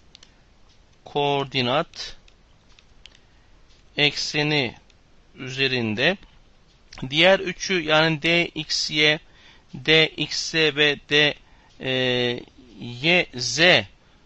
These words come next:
orbitallerinin simetri eksenleri üzerine bulunduğunu görüyorsunuz. Bunlar da simetri ekseni üzerinde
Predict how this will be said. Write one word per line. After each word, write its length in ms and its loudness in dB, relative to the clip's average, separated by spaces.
orbitallerinin 960 2
simetri 800 0
eksenleri 560 0
üzerine 580 -2
bulunduğunu 420 -4
görüyorsunuz. 760 -8
Bunlar 340 -6
da 200 -2
simetri 1080 -4
ekseni 720 -2
üzerinde 840 -2